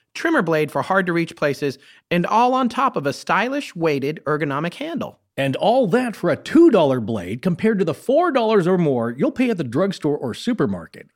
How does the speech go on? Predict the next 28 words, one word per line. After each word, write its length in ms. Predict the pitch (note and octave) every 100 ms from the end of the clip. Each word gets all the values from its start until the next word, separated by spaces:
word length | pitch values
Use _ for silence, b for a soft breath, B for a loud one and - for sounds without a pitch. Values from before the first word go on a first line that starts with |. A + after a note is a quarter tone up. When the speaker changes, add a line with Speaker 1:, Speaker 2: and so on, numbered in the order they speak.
| -
Speaker 2:
And 320 | C#4 G#3+ G3+
I 100 | F3+
didn't 200 | A#3 G3
have 120 | G3+
to 80 | D3+
drive 380 | A#2 D3+ E3 B2+
there 160 | A#2
and 120 | A#2+ G#2
forget 420 | B2 G#2+ A3+ A3
to 80 | C3
buy 280 | G#2+ F#2
'em 140 | F2+ G2+
because 320 | C3+ D#3+ C#3
Harry's 360 | - A#3+ A#3+ A3
comes 260 | C3+ G2+
right 220 | G#2 G#3
to 80 | A3
my 180 | F#3 D3+
door. 380 | G2+ F2 - -
Speaker 1:
Harry's 360 | - C4+ D4+ E3
really 380 | E3+ G3+ E3 D3+
is 140 | C#3+
a 40 |
razor 320 | C3 C3 C3+ B2+
company 380 | C#3 A#2 B2+
that's 220 | A#2 A2+ -
fixing 560 | - E3+ D#3 E3 D3+
shaving. 600 | D3 - A#2 F#2 E2+ E2